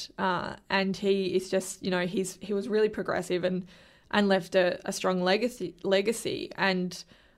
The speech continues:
I, I mean, I remember that being young and, you know, having my Medicare card when, when I was on my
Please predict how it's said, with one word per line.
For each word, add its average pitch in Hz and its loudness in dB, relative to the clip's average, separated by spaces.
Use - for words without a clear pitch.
I, 208 4
I 214 4
mean, 208 4
I 185 6
remember 202 4
that - -2
being 190 4
young 180 2
and, 185 0
you 202 0
know, 185 4
having 190 2
my 190 4
Medicare 180 0
card 175 0
when, 190 4
when 185 0
I 185 2
was 185 0
on 180 0
my 175 -2